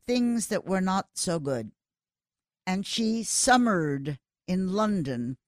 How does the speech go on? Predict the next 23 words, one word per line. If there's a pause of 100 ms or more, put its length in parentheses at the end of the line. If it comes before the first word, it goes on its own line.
with
a
guy
called (180)
Ricardo. (320)
He
was
her
next
husband. (960)
The
summer (120)
lasted
longer (180)
than
Ricardo. (1000)
She
did
a
pocketbook
novel
titled
Free